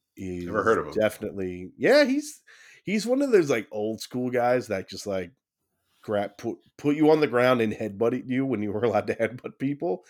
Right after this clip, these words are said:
Speaker 1: and then won all of his fights like that. Um, there's a documentary that came out a couple, like, actually, I guess maybe, like, in the early two thousands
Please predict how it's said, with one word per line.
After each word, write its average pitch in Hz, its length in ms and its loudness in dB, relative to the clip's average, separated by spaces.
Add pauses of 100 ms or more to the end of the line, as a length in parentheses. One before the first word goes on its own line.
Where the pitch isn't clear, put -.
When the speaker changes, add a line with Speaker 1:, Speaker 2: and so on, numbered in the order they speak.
(280)
Speaker 1:
and 113 160 0
then 104 160 2
won 98 180 0
all 98 180 0
of 87 80 -6
his 87 140 -10
fights 90 320 -12
like 92 200 -18
that. - 240 -20 (680)
Um, 113 320 2
there's 160 220 2
a 311 80 -2 (100)
documentary 185 840 0
that 190 140 -12
came 165 240 -6
out 175 220 -6
a - 140 -20
couple, 123 680 -6
like, 104 160 0
actually, 92 540 -4
I 95 100 -14
guess - 240 -14
maybe, 52 220 -20
like, - 120 -20 (480)
in 101 100 -2
the 92 400 -4 (120)
early 117 340 2
two 127 180 -4
thousands 127 800 -2